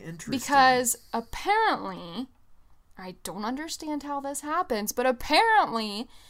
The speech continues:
Speaker 2: a trans, was a trans woman, so a man who becomes a woman.
Speaker 1: A man pretending to be a woman.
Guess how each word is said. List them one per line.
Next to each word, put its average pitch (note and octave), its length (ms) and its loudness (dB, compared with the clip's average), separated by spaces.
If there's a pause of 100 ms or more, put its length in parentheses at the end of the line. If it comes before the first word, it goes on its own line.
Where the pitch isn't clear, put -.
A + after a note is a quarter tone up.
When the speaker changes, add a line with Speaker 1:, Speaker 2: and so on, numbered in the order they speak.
(680)
Speaker 2:
a - 120 -2
trans, C#4+ 920 0
was A#3 140 -4
a G3 80 -6
trans C4 500 -4
woman, A#3 500 0
so A3 160 0
a G#3 80 -2
man A#3 640 2
who A3+ 120 -2
becomes A3+ 640 -2
a G3+ 100 -2
woman. G3+ 600 2
Speaker 1:
A E3+ 40 0
man E3 220 0
pretending E3 420 -4
to D#3+ 60 -4
be D3+ 100 -2
a D3+ 80 -4
woman. G#2 220 -8